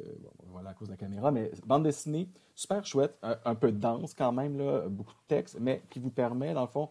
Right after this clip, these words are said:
euh, cette B D-là fait le survol de l'histoire de l'économie, Economics, puis vous voyez à un moment donné, justement, à l'époque de la révolution industrielle, les changements qui vont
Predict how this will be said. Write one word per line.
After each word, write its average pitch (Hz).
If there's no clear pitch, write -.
euh, 120
cette 117
B 135
D-là 127
fait 147
le 131
survol 117
de 113
l'histoire 127
de 110
l'économie, 113
Economics, 98
puis 113
vous 107
voyez 104
à 110
un -
moment 95
donné, 90
justement, 95
à 92
l'époque 95
de 92
la 92
révolution 92
industrielle, 98
les 104
changements 104
qui -
vont 92